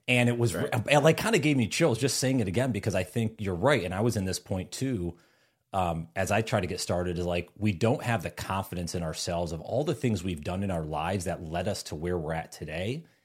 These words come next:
Speaker 1: even if it doesn't seem
Speaker 2: Yeah.
Speaker 1: so grandiose to, you know, the outside world. We've done a lot of stuff <laughs> that we should bank on to use as confidence, right?
Speaker 2: Ab-, yeah, absolutely. And I don't even,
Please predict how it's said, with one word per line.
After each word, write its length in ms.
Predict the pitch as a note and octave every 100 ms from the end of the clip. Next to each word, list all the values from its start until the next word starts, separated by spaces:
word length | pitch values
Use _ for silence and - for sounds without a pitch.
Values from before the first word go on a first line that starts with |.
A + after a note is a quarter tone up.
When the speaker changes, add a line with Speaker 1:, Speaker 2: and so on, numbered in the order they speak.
| _ -
Speaker 1:
even 260 | E3+ G#3
if 120 | F3+ D3+
it 80 |
doesn't 260 | B2 A2+ G#2
seem 260 | - A2+ G2+
Speaker 2:
Yeah. 100 | E2
Speaker 1:
so 120 | E2
grandiose 1000 | D#2 E2+ G2 C#3 G2 D#2+ C2+ D#2+ - - _ _ -
to, 180 | F#2 F2+ -
you 80 | G#2
know, 160 | D#2+ E2+
the 200 | F#2+ -
outside 560 | G#2+ A2 - F2+ D#2+ G2
world. 380 | D3 G2 E2 D#2+
We've 240 | C3+ C3
done 180 | F#2+ C3+
a 60 | G#2
lot 220 | F2+ D#2
of 80 | D#2
stuff 380 | - G2+ B2
<laughs> 20 | -
that 360 | - G#2 - - - _ _ _
we 160 | G2+ A2+
should 280 | - G2 D#2+
bank 300 | G2+ B2 A#2
on 240 | E2 E2+
to 100 | -
use 220 | E2+ E2+
as 100 | D2+
confidence, 540 | - G#2 D3 - - -
right? 260 | D2+ G#2+ - _ _ _ _ _ _ _ _ _ _ _ _ _ _ _ _ _ _ _ _ _ -
Speaker 2:
Ab-, 240 | C#3 -
yeah, 360 | D#3 D#3 B2+ - -
absolutely. 640 | C#3 D3+ D#3 D3+ C3+ A#2+
And 460 | E3 F#3 C#3+ C3+ B2
I 140 | C#3
don't 220 | C#3 E3+
even, 460 | E3+ D#3+ D3+ C3+